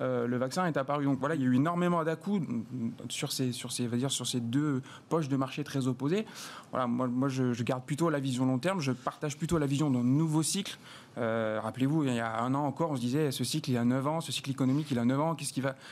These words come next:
qu'est-ce qui va le remettre en cause, qu'est-ce qui va nous, enfin, pourquoi est-ce qu'il devrait, euh, mourir de vieillesse ? Bon, on a eu un événement, euh, un signe noir externe important.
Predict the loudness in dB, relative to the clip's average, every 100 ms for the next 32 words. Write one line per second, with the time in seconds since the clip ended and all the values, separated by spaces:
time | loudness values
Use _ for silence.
0 | -16 -8 -4 0 0 0 -2 -2 -4 0
1 | 0 0 -4 -2 0 2 2 0 -10 -18
2 | -8 -6 -4 -2 -2 0 0 2 2 2
3 | 2 2 2 2 0 0 2 2 2 -2
4 | -8 -16 -6 -4 0 0 2 2 2 2
5 | 2 2 0 0 0 -2 -4 -6 -2 0
6 | 2 0 -2 -2 -2 0 -2 0 -2 -2
7 | -2 -2